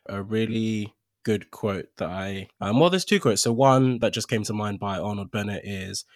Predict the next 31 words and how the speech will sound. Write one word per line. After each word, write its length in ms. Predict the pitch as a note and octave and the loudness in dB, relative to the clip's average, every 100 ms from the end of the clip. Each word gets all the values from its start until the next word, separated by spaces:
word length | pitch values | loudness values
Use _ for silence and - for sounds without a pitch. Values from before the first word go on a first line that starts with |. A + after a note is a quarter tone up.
| _ | _
you 140 | - A2 | -4 0
know, 120 | G#2 | 0
"We 420 | G2+ A2 G#2+ A#2 - - | 0 -2 -4 -6 -8 -2
have 340 | G#2+ G#2+ G2+ | 0 0 -4
and 140 | G#2 G2 | -6 -6
have 200 | F#2+ G2+ | -8 -6
always 380 | G#2+ G2+ F#2+ | -4 -2 -4
had 260 | - G2 F#2 | -4 -6 -6
all 180 | G2 G#2 | -8 -8
the 100 | G#2 | -8
time 260 | - G2+ G2 | -8 -6 -8
that 100 | F#2+ | -8
there 220 | G2 G#2+ | -6 -4
is." 340 | D#3 F#3 - _ _ | -2 -4 -8 _ _
Um, 300 | G2 F#2+ F#2+ | -4 -4 -4
and 100 | F#2+ | -2
that's 160 | G2+ G2 | -2 -2
from 200 | - F#2+ | -4 -6
a 40 | F#2 | -6
book 320 | G2+ F#2 - | -4 -4 -6
he 200 | - G2+ | -10 -8
wrote 240 | F#2+ E2+ - - | -6 -10 -12 -10
called 720 | G#2+ G2 F#2+ F#2+ F#2+ G2 - | -6 -4 -4 -8 -6 -8 -8
How 180 | - G2 | -6 -6
to 100 | G#2 | -6
Live 140 | G2+ | -10
on 100 | G2 | -12
Twenty-four 380 | G2 G2+ G2 G2 | -12 -12 -10 -10
Hours 220 | F#2 G2 | -10 -10
a 60 | G2+ | -12
Day. 400 | - F#2+ F#2 | -10 -10 -10